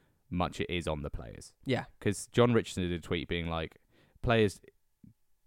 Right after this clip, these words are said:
Speaker 1: it doesn't stop players from diving and cheating
Speaker 2: And sh-, abusing the referee.
Speaker 1: and abusing the referee to get a yellow, but it does stop players getting a yellow going on the pitch with a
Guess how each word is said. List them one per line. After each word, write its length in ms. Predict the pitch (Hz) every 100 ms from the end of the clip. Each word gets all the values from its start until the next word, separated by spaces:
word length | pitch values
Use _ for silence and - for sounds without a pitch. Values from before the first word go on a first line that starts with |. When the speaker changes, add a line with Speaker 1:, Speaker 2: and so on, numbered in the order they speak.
| _ -
Speaker 1:
it 80 | 120
doesn't 220 | 135 156
stop 180 | - -
players 160 | 117
from 100 | 107 92
diving 580 | 98 98 90 82 82 82 - - -
and 280 | 92 87 -
cheating 540 | - 101 - 78 80
Speaker 2:
And 100 | 87
sh-, 180 | - - -
abusing 420 | 110 120 113 110
the 80 | 98
referee. 280 | 98 -
Speaker 1:
and 80 | 104
abusing 260 | 98 98 95
the 60 |
referee 240 | 90 98 92
to 100 | 98
get 160 | 90
a 40 | 80
yellow, 360 | 92 87 73 76
but 100 | 90
it 100 | 82
does 180 | 95 90
stop 280 | - 87
players 320 | - 90 80 -
getting 260 | 92 85 82
a 20 |
yellow 260 | 82 82 82 -
going 180 | - 87
on 60 | 82
the 60 | 80
pitch 240 | - -
with 100 | 80
a 120 | 80